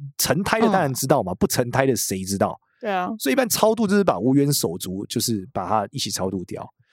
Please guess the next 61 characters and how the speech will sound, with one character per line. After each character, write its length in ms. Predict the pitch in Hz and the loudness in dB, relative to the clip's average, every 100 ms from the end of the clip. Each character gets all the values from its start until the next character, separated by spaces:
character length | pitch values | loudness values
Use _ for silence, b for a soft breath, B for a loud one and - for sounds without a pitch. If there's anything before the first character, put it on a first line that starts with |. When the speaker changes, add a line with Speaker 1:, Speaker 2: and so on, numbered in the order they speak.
| b - | b 0
Speaker 1:
然 100 | 226 | 2
后 60 | |
如 100 | 277 | 4
果 140 | 277 226 | 2 2
你 140 | 131 | 0
确 260 | - - 220 | 2 2 4
切 240 | 185 226 | 4 2
知 220 | - 180 | 0 0
道 200 | 175 151 | 2 2
他 200 | 127 - | 2 0
到 160 | 170 160 | 4 2
底 160 | 104 90 | 0 -6
有 120 | 95 85 | -10 -4
没 120 | 107 | 0
有 100 | 104 | 0
的， 120 | 92 | -2
Speaker 2:
嗯。 40 | |
Speaker 1:
我 120 | 95 98 | -4 0
现 120 | 180 | 2
在 40 | |
有 80 | 113 | 0
个 80 | 95 | -2
做 200 | - 139 | 0 0
法 140 | 90 | -2
是， 140 | - 143 | -2 2
我 180 | 147 | 2
有 100 | 117 | 2
个 120 | 95 107 - | 0 -4 0
标 240 | 160 160 | 0 2
的 160 | 165 127 | 0 -2
性 220 | - 113 | -2 -2
还 120 | - | -4
是 140 | 135 | -4
比 80 | - | -4
较 100 | - | -6
好 200 | 101 - - | -6 -6 -8
的。 60 | _ _ 233 | _ _ -10
Speaker 3:
嗯。 340 | 202 180 202 | -10 -10 -12
Speaker 1:
就 120 | - 226 | -2 0
是 320 | - 156 - - | 4 2 0 -6
你 140 | - 156 | -2 -2
给 160 | 151 | 0
他 80 | 95 | 0
一 40 | 131 | 0
个 80 | 113 | 0
名 280 | 101 90 | -2 -6
字， 220 | 104 90 - _ _ _ _ _ _ | -6 -6 -10 _ _ _ _ _ _
你 100 | 123 | 0
叫 120 | 113 | 4
你 80 | 214 | 4
妈 160 | 180 143 | 4 4
帮 100 | 143 | 2
他 60 | |
取 180 | 139 - | 0 -4
个 80 | 95 | -6
名 180 | 87 87 | -8 -10
字。 220 | - - - | -14 -16 -8
Speaker 3:
嗯。 300 | 220 196 180 | -6 -6 -8
嗯。 100 | 226 | -4
Speaker 1:
然 140 | 127 | 0
后 220 | 135 113 | 2 0